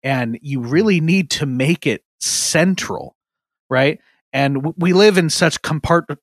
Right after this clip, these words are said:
compartmentalized lives, right? Where I have my work, and then I have, like, my family, and then I have, like, my video games and music, and there's all of these things, right?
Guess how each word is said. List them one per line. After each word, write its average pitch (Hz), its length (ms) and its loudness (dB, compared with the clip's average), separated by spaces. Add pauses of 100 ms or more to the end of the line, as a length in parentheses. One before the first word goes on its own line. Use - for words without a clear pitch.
compartmentalized 151 1040 -2 (480)
lives, 101 600 -4 (120)
right? 127 180 2
Where 117 160 -2
I 107 60 0
have 104 180 -4
my 101 140 -8
work, 196 440 0
and 110 80 -8
then 104 80 -10
I 104 60 -6
have, - 160 -8
like, - 180 -10
my - 120 -16
family, 185 540 0
and 139 100 -2
then 117 80 -2
I 117 100 -4
have, 113 280 -4
like, 101 180 -8 (300)
my 107 80 -6
video 175 320 2
games 151 520 0
and 117 180 -6
music, 147 320 0
and 160 120 -2
there's 156 80 -2
all 180 260 4
of 202 80 4
these 175 180 0
things, 190 180 2
right? 175 160 2